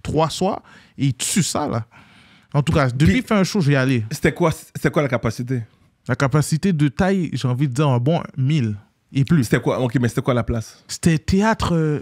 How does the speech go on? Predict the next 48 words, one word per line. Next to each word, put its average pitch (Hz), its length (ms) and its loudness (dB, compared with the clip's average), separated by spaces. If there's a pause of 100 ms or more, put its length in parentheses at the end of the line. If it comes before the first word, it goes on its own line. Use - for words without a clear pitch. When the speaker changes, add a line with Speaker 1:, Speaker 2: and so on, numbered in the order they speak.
(140)
Speaker 2:
Théâtre 123 220 0
Tellus ? 165 420 -4
Vas-y. 127 220 -2
Speaker 1:
Non, 147 180 2
c'est - 80 -2
pas - 80 2
Speaker 2:
Oui. 151 60 -2
Speaker 1:
Théâtre 165 200 2
Tellus. 151 340 2 (160)
Je - 80 -2
me 143 60 2
rappelle 156 140 4
plus 175 140 -2
c'est 151 140 0
quoi 156 180 0
le, 127 460 2 (200)
le 127 160 0
nom 143 160 2
du, 123 640 -2 (1080)
du - 140 -20
bagage, 120 480 2
man. 127 180 2
C'est - 120 -10
ça 151 100 -4
qui 135 80 -4
m'énerve. 131 460 0 (320)
Mais 165 100 2
c'est - 140 -4
son 220 140 2
show 277 180 -2
qu'il - 140 0
a 143 60 2
fait 170 120 -2
à 156 60 4
Montréal, 135 440 2
là. 120 180 0
C'était - 200 -8
Speaker 2:
C'est 139 60 2
quoi, 135 100 0
Speaker 1:
un 127 80 0
Speaker 2:
on - 20 0
va 110 80 0
aller 113 100 -4
voir ? 110 160 -8 (240)
Speaker 1:
On 147 80 -4
va 147 80 -2
aller 185 180 0
là. 147 220 2